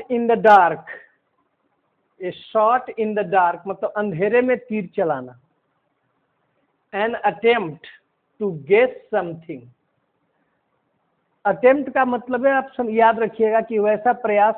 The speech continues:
जिसमें सफलता नहीं मिलती हो, असफल प्रयास को ही attempt कहा जाता है।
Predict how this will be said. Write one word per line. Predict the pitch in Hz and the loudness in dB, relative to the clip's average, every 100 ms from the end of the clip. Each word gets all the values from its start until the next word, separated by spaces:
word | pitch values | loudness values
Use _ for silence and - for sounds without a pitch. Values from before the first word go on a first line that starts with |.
| 185 | -8
जिसमें | 190 - 220 | -14 -10 -8
सफलता | 214 202 196 175 214 | -6 -6 -6 -4 -2
नहीं | 196 170 190 | -2 -4 -6
मिलती | 175 143 _ 131 | -8 -12 _ -20
हो, | 127 _ _ - | -20 _ _ -10
असफल | 202 214 247 247 | -6 -6 -4 -4
प्रयास | 233 214 208 208 | 0 2 2 0
को | 220 | -2
ही | 226 | -2
attempt | 220 202 190 - | -2 -4 -6 -10
कहा | - 156 156 | -8 -6 -6
जाता | 143 139 147 | -10 -14 -20
है। | 127 | -20